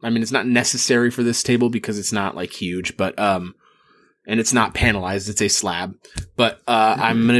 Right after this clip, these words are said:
I'm gonna be adding that in now. So it's kind of, it didn't put the brakes on things. It's gonna be an added value to the customer. I obviously let the customer know that there's gonna be a delay. I gotta add this in, but I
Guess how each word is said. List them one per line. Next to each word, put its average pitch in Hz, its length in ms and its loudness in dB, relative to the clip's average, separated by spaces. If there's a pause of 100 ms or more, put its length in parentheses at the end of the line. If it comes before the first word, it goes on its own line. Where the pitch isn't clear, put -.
(120)
I'm 123 120 2
gonna 123 100 4
be 123 100 6
adding 120 240 2
that 117 200 4
in 110 100 0
now. 110 180 0
So 113 140 -2
it's 107 100 0
kind 120 200 0
of, 104 180 -8
it 123 140 -6
didn't 185 160 0
put 135 100 -4
the 110 60 -2
brakes 151 340 2
on 101 140 2
things. 104 280 -2
It's 101 80 -8
gonna 110 180 0
be 104 140 0
an 98 80 0
added 104 220 2
value 98 320 2
to 95 120 -8
the 95 60 -2
customer. 113 440 0
I 95 80 0
obviously 101 320 -4
let 95 160 -4
the 113 80 -2
customer 95 460 -2
know 90 240 -2
that 107 180 -10
there's 98 160 -2
gonna 104 140 0
be 104 120 0
a 107 60 2
delay. 113 500 4
I 107 40 0
gotta 104 180 2
add 101 140 0
this 101 180 -2
in, 104 160 0
but 101 80 -2
I 95 120 -2